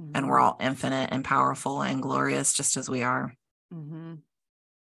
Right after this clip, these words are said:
Speaker 2: Yeah. And then other people's egos hitting a certain way. And I'm like, "Absolutely
Speaker 1: Mm.
Speaker 2: not. I am not that person. I could never be that way." And I create this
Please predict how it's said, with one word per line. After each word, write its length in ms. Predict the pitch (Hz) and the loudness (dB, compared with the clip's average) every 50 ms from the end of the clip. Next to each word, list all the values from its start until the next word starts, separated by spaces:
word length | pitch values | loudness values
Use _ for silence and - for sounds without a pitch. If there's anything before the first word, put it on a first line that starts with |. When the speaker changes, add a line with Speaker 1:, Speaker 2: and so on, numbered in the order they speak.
| _ _ _ _ _ _ | _ _ _ _ _ _
Speaker 2:
Yeah. 240 | 180 180 175 170 139 | 0 2 2 2 2
And 80 | 156 | 0
then 120 | 170 175 170 | 0 -2 -2
other 240 | - 160 180 180 | 0 0 0 -2
people's 400 | 170 - 185 - 180 175 165 - | -2 -2 -6 -6 -4 -6 -6 -4
egos 400 | - 165 170 160 170 170 165 160 | -2 -2 2 4 4 4 4 2
hitting 200 | - 165 170 160 160 | 0 -2 -2 -2 -2
a 40 | 156 | 0
certain 320 | - 165 143 - 147 143 | 2 2 4 4 4 4
way. 240 | 147 147 147 151 151 | 6 6 6 6 6
And 80 | 151 | 6
I'm 120 | 143 143 147 | 4 4 4
like, 160 | 139 131 131 | 2 2 2
"Absolutely 540 | - 120 139 147 151 147 147 147 147 147 147 | 2 2 2 2 2 4 4 4 4 4 2
Speaker 1:
Mm. 220 | 143 139 135 131 - | 0 0 -2 -4 -6
Speaker 2:
not. 160 | 147 - - | -4 0 2
I 100 | 160 165 | 2 4
am 100 | 160 147 | 4 2
not 240 | 147 151 156 165 160 | 2 2 2 2 2
that 160 | 160 151 - | 0 -2 -2
person. 380 | - - 147 143 147 - 156 143 | -4 -6 -6 -6 -4 -2 -2 0
I 100 | 117 147 | 0 0
could 200 | - - 160 160 | 0 -2 -4 -2
never 420 | 160 165 165 175 180 185 190 175 | 2 4 4 4 4 4 2 2
be 180 | 151 156 151 143 | 2 0 0 0
that 240 | 139 127 92 90 98 | 2 2 2 2 4
way." 320 | 151 147 143 143 143 139 | 4 4 4 4 2 0
And 160 | - 151 156 | -2 -2 -2
I 140 | 151 151 147 | -4 -6 -6
create 420 | - - 170 165 160 160 160 160 | -8 -4 -2 0 2 0 0 0
this 240 | - 160 151 - - | -2 -2 -2 -2 -6